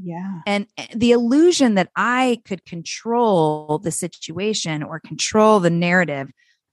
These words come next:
Speaker 2: she completely shattered, right? Because I couldn't. <laughs>
Speaker 1: Yeah.
Speaker 2: Like, I had to trust in her self-preservation. I had to let go of the idea that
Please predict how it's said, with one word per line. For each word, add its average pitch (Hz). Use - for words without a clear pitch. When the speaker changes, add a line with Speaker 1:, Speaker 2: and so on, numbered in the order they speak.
Speaker 2:
she -
completely 214
shattered, 147
right? 156
Because 165
I 214
couldn't. 214
<laughs> -
Speaker 1:
Yeah. 349
Speaker 2:
Like, -
I 269
had 269
to 196
trust 190
in 170
her 214
self-preservation. 165
I 214
had 208
to 175
let 156
go 185
of 156
the 165
idea 156
that -